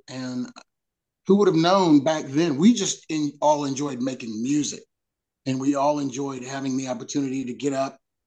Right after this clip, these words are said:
and perform. So when we were having these Music Mafias on Tuesday nights in Nashville, it was a matter of everybody serving as a sounding board almost,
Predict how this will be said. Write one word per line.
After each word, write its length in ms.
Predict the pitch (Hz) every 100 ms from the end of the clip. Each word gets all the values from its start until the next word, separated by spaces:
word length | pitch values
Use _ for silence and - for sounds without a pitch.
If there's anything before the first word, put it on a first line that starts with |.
| _ _ _ _ -
and 180 | 147 135
perform. 400 | 123 165 165 139
So 140 | 147
when 200 | 139 143
we 120 | 147
were 100 | 139
having 320 | 120 160 175
these 160 | 147 120
Music 240 | 143 135
Mafias 480 | 127 143 180 135 120 - _ _ _ _
on 140 | 135 120
Tuesday 320 | 165 143 135
nights 300 | 139 156 -
in 100 | 120
Nashville, 560 | 143 175 - 123 - _ _ _ _ _ -
it 100 | 151
was 240 | 147 127
a 60 | 131
matter 360 | 131 151 151 143
of 240 | 135 127 - -
everybody 400 | 147 151 143 143
serving 640 | 135 - - 170 151 139
as 100 | 120
a 60 | 123
sounding 540 | - 170 185 160 131
board 260 | 117 117 113
almost, 580 | 110 110 107 - -